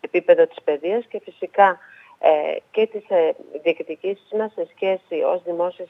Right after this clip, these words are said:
υπάλληλοι, ως δημόσιοι υπάλληλοι, γι' αυτό και συμμετέχουμε, ε, συμμετέχει και το νομαρχιακό τμήμα, στις διεκδικήσεις μας για την υγεία, για τη συνταξιοδότηση,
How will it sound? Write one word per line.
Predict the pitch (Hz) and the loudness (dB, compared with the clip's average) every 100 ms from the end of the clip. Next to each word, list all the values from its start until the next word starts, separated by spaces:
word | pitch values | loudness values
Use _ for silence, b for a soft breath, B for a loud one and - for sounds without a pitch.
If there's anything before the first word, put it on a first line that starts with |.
| _ | _
υπάλληλοι, | 156 - 151 151 170 214 - | -20 0 0 0 -2 -4 0
ως | 180 175 | -2 -2
δημόσιοι | 175 175 180 185 | -10 -12 -14 -16
υπάλληλοι, | - 165 175 | -4 -4 -4
γι' | 185 | -12
αυτό | - | -10
και | 190 180 170 | -8 -8 -6
συμμετέχουμε, | 170 151 160 165 175 156 b b b b b _ | -6 -4 -4 -6 -8 -16 b b b b b _
ε, | 151 151 | -4 -4
συμμετέχει | 170 160 175 180 | -6 0 0 -2
και | - | -4
το | 165 | -4
νομαρχιακό | 165 160 151 156 147 - 147 - 175 | -2 -4 -2 -4 -4 -8 -8 -2 -2
τμήμα, | 170 170 220 233 | -2 -6 -6 -8
στις | - | -6
διεκδικήσεις | 175 175 170 196 208 - 180 | -6 -6 -6 -2 -4 -4 -8
μας | 165 | -6
για | 160 156 | -4 -6
την | 143 151 143 | -6 -6 -6
υγεία, | 135 156 196 208 214 b b b _ | -8 -8 -6 -6 -10 b b b _
για | 175 | 0
τη | 170 | 0
συνταξιοδότηση, | 156 156 165 - 160 143 139 160 185 208 202 220 214 | -14 0 0 0 -2 -2 2 2 4 0 -6 -4 -4